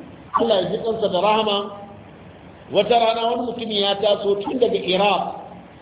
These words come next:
Mutanen anguwansa suka tara masa guziri. Ka san yadda ake yi da, wannan ya kawo kaza,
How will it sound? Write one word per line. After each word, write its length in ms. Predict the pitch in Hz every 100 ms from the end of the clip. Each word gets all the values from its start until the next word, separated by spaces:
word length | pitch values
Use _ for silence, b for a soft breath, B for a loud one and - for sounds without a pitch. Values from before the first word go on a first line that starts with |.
| - - -
Mutanen 400 | 220 269 226 226
anguwansa 500 | 220 202 196 220 208
suka 200 | 214 226 196
tara 440 | 214 220 208 190
masa 240 | 202 202 180
guziri. 580 | 175 - 214 208 202 - - - - -
Ka 120 | 196
san 180 | 208 240
yadda 100 | 233 214 202
ake 80 |
yi 200 | 180 185 180
da, 360 | 170 - - - -
wannan 240 | 165 202 175
ya 60 |
kawo 300 | 175 185 202 196
kaza, 180 | 170